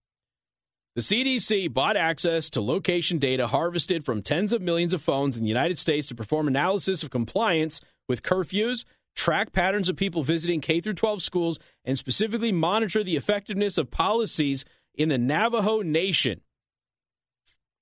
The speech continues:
Those darn Navajos. Haven't they been put through enough? I got family on,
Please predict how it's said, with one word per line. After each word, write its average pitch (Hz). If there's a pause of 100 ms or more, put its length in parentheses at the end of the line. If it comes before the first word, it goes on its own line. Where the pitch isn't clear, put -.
(360)
Those 151 (180)
darn 196
Navajos. 175 (840)
Haven't -
they 180
been 143
put 139
through 135
enough? 107 (1800)
I 110
got 101
family 101
on, 87